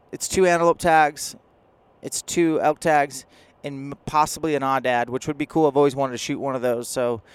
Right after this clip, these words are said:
just a weird year. Couldn't get elk tags in Montana or Wyoming.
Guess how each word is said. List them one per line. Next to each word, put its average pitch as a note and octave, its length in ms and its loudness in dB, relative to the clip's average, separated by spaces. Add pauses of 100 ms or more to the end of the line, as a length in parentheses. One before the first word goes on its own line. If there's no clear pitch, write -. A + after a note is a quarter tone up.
(180)
just G#3+ 220 0
a C4 40 6
weird F#3+ 380 6
year. E3+ 400 2
Couldn't F#3 240 -4
get F3 140 2
elk D3+ 200 2
tags E3 360 -2
in E3 200 -6
Montana D3 520 -2
or C3+ 160 2
Wyoming. E3 640 4